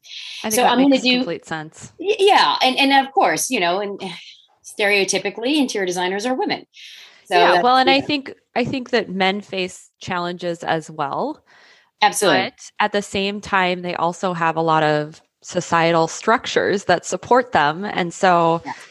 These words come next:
Speaker 1: to have a little extra support for the women,
Speaker 2: I couldn't
Speaker 1: not a
Speaker 2: agree
Speaker 1: bad
Speaker 2: more.
Speaker 1: thing.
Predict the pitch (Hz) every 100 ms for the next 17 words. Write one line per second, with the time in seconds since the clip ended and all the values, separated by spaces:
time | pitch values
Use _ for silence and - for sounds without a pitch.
0 | - _ _ 202 208 233 254 262 247 254
1 | 262 - 247 233 - 254 - 240 226 233
2 | 285 175 185 214 220 _ _ _ _ _
3 | _ - 175 208 202 220 220 220 151 165
4 | 139